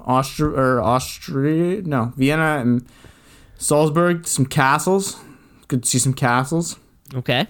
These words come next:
Speaker 2: okay.
Speaker 1: S-, storm some castles too.
Speaker 2: Okay.
Speaker 1: Um, what else did I like? I think,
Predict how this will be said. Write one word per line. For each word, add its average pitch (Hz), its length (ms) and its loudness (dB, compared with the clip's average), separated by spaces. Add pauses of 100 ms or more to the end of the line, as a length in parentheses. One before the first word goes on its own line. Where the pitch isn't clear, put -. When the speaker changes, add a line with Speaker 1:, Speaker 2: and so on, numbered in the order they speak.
Speaker 2:
okay. 139 360 0 (440)
Speaker 1:
S-, - 160 -12 (140)
storm 135 380 2
some 131 160 0
castles 127 340 0
too. 147 340 -2 (440)
Speaker 2:
Okay. 127 180 -4 (120)
Speaker 1:
Um, 123 720 2 (720)
what 185 120 -2
else 170 200 -4
did 90 120 -8
I - 20 -8
like? - 340 -14 (180)
I 135 40 -8
think, 381 240 -2